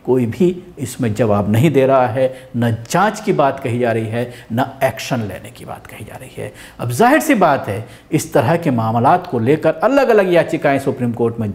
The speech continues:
लेकर के जाना, और कई बार ये होता है कि सुप्रीम कोर्ट लौटा देती है, कई बार उस पर सुनवाई होती है, फटकार पड़ती है, कुछ नज़र आता है कि कार्रवाई हो रही है, लेकिन उसमें भी सालों लग जाते हैं।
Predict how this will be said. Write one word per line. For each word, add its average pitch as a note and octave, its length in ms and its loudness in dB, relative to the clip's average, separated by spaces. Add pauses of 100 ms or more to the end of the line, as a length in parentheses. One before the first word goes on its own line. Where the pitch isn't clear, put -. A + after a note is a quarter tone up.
लेकर A#2 260 -2
के - 140 -4
जाना, E3 640 0
और G#3+ 120 2
कई B3+ 140 6
बार G3+ 240 4
ये E3 100 6
होता C#3+ 260 2
है C#3+ 140 0
कि C#3 100 -2
सुप्रीम A#2 340 -6
कोर्ट B2+ 260 -2
लौटा G#2+ 320 0
देती B2+ 320 -2
है, A#2+ 200 -2 (220)
कई A3+ 140 6
बार E3+ 180 4
उस C3+ 120 0
पर A#2+ 120 -2
सुनवाई C3 380 0
होती C3+ 300 -2
है, B2 200 -4 (200)
फटकार D#3+ 420 0
पड़ती C3 340 -2
है, B2+ 220 -2 (260)
कुछ G3 200 2
नज़र C#3+ 220 4
आता C#3 260 4
है D#3+ 140 2
कि E3 120 0
कार्रवाई C3 440 2
हो A#2+ 120 0
रही A#2+ 200 2
है, C3 220 0 (200)
लेकिन C#3+ 280 0
उसमें D3+ 360 2
भी B2 260 -2 (180)
सालों B2 640 2
लग G#2 220 -6
जाते - 300 -16
हैं। - 320 -14